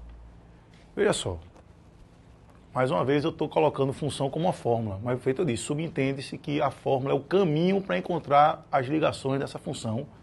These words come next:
como foi, eu já disse na aula anterior. Então, toda função que a fórmula, a lei de formação, a regra,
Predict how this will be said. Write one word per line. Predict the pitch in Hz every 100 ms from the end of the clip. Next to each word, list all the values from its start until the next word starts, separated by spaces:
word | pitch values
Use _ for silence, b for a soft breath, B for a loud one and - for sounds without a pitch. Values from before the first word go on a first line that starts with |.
| B
como | - 143
foi, | - 139
eu | 131
já | 127
disse | 123 123 151 151 B B -
na | 127
aula | 131
anterior. | 135 156 117 87 - b b b b b b -
Então, | 135 156 165 123 98 b b b -
toda | 220 214
função | 202 - 131
que | 165
a | 147
fórmula, | - - 165 165 160 156 156 - - -
a | 131
lei | 127 170 190
de | 180
formação, | 165 156 143 - 117 107 107 B B -
a | 143
regra, | 110 113 135 131 131 131